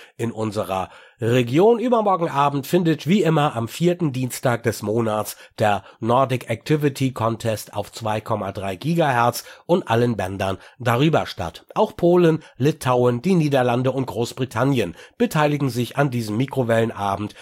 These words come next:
mit eigenen Aktivitätsabenden.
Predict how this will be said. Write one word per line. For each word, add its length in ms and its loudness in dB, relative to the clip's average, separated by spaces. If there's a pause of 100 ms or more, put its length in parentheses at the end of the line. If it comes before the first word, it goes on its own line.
(100)
mit 260 0
eigenen 440 -2 (200)
Aktivitätsabenden. 1200 -6